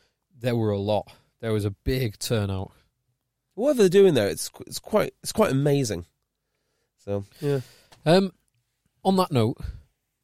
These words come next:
Speaker 1: I think we should probably touch on both of your presenting experiences this weekend.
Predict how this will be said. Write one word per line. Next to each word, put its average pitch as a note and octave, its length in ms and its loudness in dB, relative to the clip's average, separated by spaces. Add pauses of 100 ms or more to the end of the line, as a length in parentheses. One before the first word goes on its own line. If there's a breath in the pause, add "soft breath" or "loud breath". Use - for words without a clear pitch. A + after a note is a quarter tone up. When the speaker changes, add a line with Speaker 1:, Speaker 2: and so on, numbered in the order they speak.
(140)
Speaker 1:
I C#3+ 80 -2
think D#3+ 120 0
we D3 80 0
should D3 180 -2
probably C3+ 220 2
touch - 360 -4
on B2 300 0 (220)
both F#3 320 4
of D3 120 2
your A2+ 300 2
presenting B2+ 640 -4
experiences G#2+ 720 -6 (200)
this A#2+ 200 -8
weekend. B2 480 -4